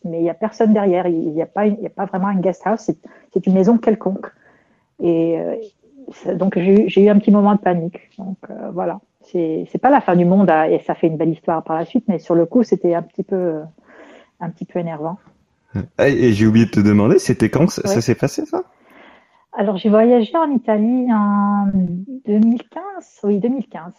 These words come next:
Speaker 1: en s-, fin septembre, début octobre deux mille quinze. Ouais.
Speaker 2: D'accord.
Speaker 1: Donc,
Speaker 2: Donc,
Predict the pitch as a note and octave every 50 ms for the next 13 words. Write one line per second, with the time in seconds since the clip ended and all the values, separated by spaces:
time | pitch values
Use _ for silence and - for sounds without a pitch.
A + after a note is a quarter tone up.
0 | _ - - F#3+ G3 G3 F#3 - _ _ _ _ _ _ _ _ _ _ _ _
1 | _ _ _ _ - C4 C4 A#3 - G#3+ G#3 - - A#3 A3 G#3+ F3+ F#3 F3 F#3
2 | F3+ F3+ F#3 F3+ F3+ F3+ - F3+ D#3 - - - F#3+ F3+ F3+ F3 E3+ - - -
3 | G3 - _ _ _ _ _ _ _ _ _ _ _ _ _ _ _ _ _ _
4 | _ _ _ _ _ _ _ _ _ _ - - D3+ - - _ _ - B2 C#3+
5 | D3 - G#2+ F#2 F2 - - - A3+ D4 -